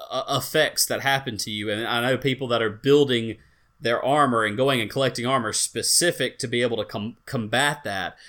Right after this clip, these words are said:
so they can go in and help other people. Now, they're not doing it so they can go beat monsters. They're doing it to help other people. That's what I think is awesome. So far, out of this community, I've found a lot of people are very friendly in this community.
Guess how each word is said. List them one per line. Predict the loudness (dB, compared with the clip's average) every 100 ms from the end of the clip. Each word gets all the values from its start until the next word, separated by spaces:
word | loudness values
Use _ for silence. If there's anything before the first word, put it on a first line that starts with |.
| -12
so | -4 0
they | 0
can | -2 0
go | 0 2
in | -2
and | -2
help | -2 -2 -2
other | -4
people. | -4 -6 -6 -8 -8
Now, | -4 0
they're | 2
not | 2 2
doing | 2 2 0
it | -2
so | -2 2
they | 2 2
can | 0
go | 0
beat | 0 -2 0
monsters. | 0 0 -2 -2
They're | -2
doing | -2 -4
it | -6
to | -6 -6 -2
help | -2 0
other | -6 -8
people. | -8 -8 -4
That's | 0 0
what | -2
I | -4
think | -6 -8
is | -4
awesome. | 0 2 0 -6 -12 -20 -20 _ _ -18 -2
So | 2 2
far, | 4 2 4 4
out | 2
of | 0
this | -2
community, | -4 -4 -2 0 2
I've | 0 0
found | -2 0
a | -2
lot | 0 0
of | 0
people | -2 -2 -2
are |
very | 0 2 2
friendly | 0 -2 0 -2
in | -4
this | -4 -6
community. | -6 -8 -8 -10